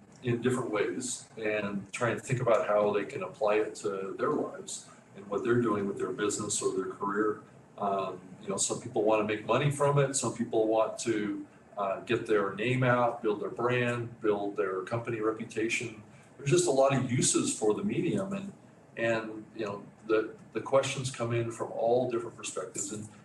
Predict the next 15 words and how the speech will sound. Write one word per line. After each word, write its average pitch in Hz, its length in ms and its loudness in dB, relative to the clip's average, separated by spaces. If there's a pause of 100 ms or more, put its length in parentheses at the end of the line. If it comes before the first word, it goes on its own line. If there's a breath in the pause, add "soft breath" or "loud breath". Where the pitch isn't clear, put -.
(120)
it's 139 200 -4
really 160 220 6
helpful 127 380 4
to 104 100 2
have 98 180 0
kind 107 200 -2
of 98 80 -4
like 98 140 -4
a - 60 -4
broad 101 600 2
perspective - 580 -4
on - 160 -8
the - 60 -14 (120)
medium 175 300 -4 (160)
because - 380 -10